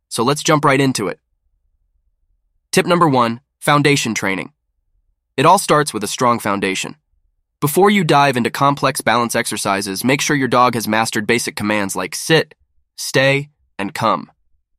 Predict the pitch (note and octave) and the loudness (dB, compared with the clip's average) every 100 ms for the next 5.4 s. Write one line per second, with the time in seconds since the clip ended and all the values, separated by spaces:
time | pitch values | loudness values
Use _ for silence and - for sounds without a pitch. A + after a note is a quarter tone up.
0 | _ C#3 F3+ - F3 E3 D3+ D3 C#3+ C#3+ | _ -2 0 -2 0 0 -2 -2 0 2
1 | C#3+ - - C#3 C#3+ - G#2 A#2+ A2+ A#2 | -2 -2 0 0 0 -10 -6 -2 -2 0
2 | C#3+ C#3 C3 A#2+ A2+ F2+ F2+ - A2+ A2+ | 2 2 0 2 2 2 -4 -4 -2 -2
3 | - E3 E3 B2 G2+ G#2+ - A2 - G#2 | -2 0 0 -2 -4 -6 -2 -2 -2 -6
4 | G#2 A2 A2 G2+ G2+ F2 D#2+ - F2 F#2 | -2 -2 0 0 0 -2 -8 -8 -8 -6
5 | E2 G#1 - | -6 -8 -12